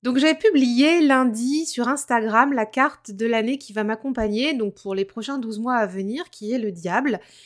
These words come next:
Et on a été quelques-uns à échanger, ça a suscité des questions. Je trouvais intéressant d'y revenir aujourd'hui dans le podcast et de faire un tour d'horizon ensemble de ce que c'est que la carte de l'année,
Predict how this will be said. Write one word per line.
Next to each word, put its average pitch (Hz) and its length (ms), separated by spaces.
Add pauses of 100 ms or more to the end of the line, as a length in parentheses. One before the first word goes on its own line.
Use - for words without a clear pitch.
(200)
Et 226 180
on 233 140
a 233 100
été 233 240
quelques-uns 233 680
à 202 140
échanger, 240 680
ça 208 200
a 196 80
suscité 262 440
des 262 140
questions. 247 600
Je 269 80
trouvais 269 400
intéressant 254 720
d'y 233 100
revenir 214 320
aujourd'hui 208 420
dans 233 120
le 202 60
podcast 208 600 (400)
et 202 80
de 214 80
faire 285 220
un 233 100
tour 269 240
d'horizon 214 600
ensemble 233 680 (260)
de 196 80
ce 202 80
que 214 100
c'est 311 160
que 311 100
la 254 80
carte 247 200
de 214 100
l'année, 202 460